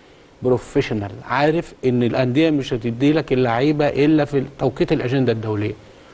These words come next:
خلاص، أنت يا اتحاد الكورة لازم تبقى برضو عارف إن الأندية هتتعامل معاك بالطريقة دي،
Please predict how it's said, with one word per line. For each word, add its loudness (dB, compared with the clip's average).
خلاص، 0
أنت 2
يا 6
اتحاد 0
الكورة 4
لازم 2
تبقى 0
برضو 2
عارف 2
إن 2
الأندية 2
هتتعامل 0
معاك 2
بالطريقة 0
دي، -2